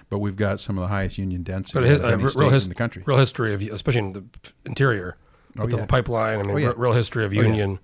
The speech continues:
Speaker 1: Mm-hmm. Yeah,
Speaker 2: Um,
Speaker 1: the, the pipeline and the building of the pipeline is kind of what built the labor movement in this state. I mean, they were here before, but that really, uh, you know, took it to the next level. And, uh, we've been holding our own.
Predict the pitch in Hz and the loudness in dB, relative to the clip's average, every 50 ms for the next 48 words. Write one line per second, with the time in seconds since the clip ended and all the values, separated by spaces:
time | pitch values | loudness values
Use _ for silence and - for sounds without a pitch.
0 | - - 110 104 110 110 107 _ - 110 107 101 98 92 90 90 87 98 92 - | -12 -10 -8 -8 -8 -8 -10 _ -8 -6 -4 -4 -2 -2 -4 -4 -6 -6 -4 -2
1 | - 127 131 127 - 123 117 110 107 104 101 110 107 101 101 92 98 127 131 120 | -2 -2 -2 -2 -4 -4 -2 -2 -2 -2 -4 -4 -4 -4 -4 -2 0 0 0 0
2 | 107 95 90 - - 95 92 - - 98 95 95 90 85 - - 101 95 92 87 | -2 -4 -4 -2 -2 -4 -4 -4 -4 -4 -4 -4 -6 -8 -8 -8 -6 -6 -4 -6
3 | 87 87 - 92 87 87 - 90 80 87 87 87 85 90 90 90 82 90 95 69 | -6 -6 -6 -8 -8 -8 -8 -12 -12 -10 -10 -10 -8 -8 -8 -6 -6 -8 -8 -8
4 | - 101 95 90 90 - - - 87 90 98 101 107 107 107 104 98 95 107 107 | -8 -8 -8 -8 -8 -10 -10 -10 -10 -8 -6 -4 -4 -2 -2 -2 -2 -2 -2 -2
5 | 101 95 90 - 113 104 92 90 85 90 90 85 - _ _ - - - _ - | -4 -4 -6 -6 -6 -6 -6 -6 -6 -8 -10 -10 -12 _ _ -20 -20 -18 _ -10
6 | 98 95 92 92 92 90 87 87 87 87 85 85 85 85 85 - - - 90 87 | -8 -6 -4 -4 -4 -4 -4 -4 -6 -6 -6 -6 -6 -8 -10 -10 -12 -12 -10 -10
7 | - - - - - 90 82 82 90 85 85 - - 87 87 87 82 82 82 - | -10 -12 -12 -12 -12 -12 -10 -10 -10 -12 -12 -12 -12 -10 -10 -8 -10 -12 -12 -14
8 | - - - 87 90 87 85 92 90 90 90 90 - _ _ _ _ _ _ _ | -16 -16 -14 -12 -12 -12 -10 -12 -12 -12 -12 -12 -14 _ _ _ _ _ _ _
9 | _ - 110 104 110 110 107 113 113 113 113 120 117 117 123 123 110 104 104 | _ -14 -8 -4 -4 -2 -2 0 -2 0 0 0 0 2 2 2 0 -2 -4